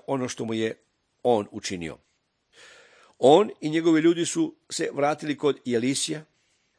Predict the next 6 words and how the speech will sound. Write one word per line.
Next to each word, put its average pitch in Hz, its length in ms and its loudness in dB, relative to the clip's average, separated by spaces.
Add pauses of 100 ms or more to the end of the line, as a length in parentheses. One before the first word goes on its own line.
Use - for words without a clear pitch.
(220)
Neman 127 420 2
mu 123 160 -6
tada 120 240 2
reče: - 340 -4 (760)
„Sada 127 340 2
znam 110 500 0